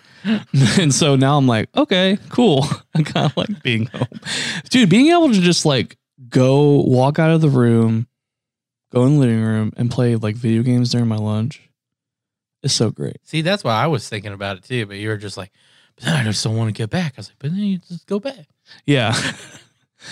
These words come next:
Speaker 1: Yeah.
Speaker 2: Actually,
Speaker 1: Yeah.
Speaker 2: there has been a few times that throw me, threw me off 'cause you, like,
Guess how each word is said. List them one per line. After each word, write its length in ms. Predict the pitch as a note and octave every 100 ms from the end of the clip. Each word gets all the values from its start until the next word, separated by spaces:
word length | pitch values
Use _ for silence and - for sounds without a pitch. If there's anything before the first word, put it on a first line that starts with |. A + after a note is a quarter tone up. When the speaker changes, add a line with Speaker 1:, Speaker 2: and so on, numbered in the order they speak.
| - - - -
Speaker 1:
Yeah. 80 | D#3+ - D#3 - -
Speaker 2:
Actually, 120 | D3+
Speaker 1:
Yeah. 80 | B2
Speaker 2:
there 140 | A#2 C#3
has 200 | F3 F#3+
been 140 | D#3+
a 60 | C3
few 120 | D3
times 220 | C3 B2+
that 100 | A#2
throw 200 | C3 B2
me, 120 | A#2 A2
threw 340 | B2 A#2+ A2+
me 140 | A2
off 280 | G#2+ A#2+ C#3
'cause 160 | - A2
you, 160 | G#2+
like, 200 | G#2 G2+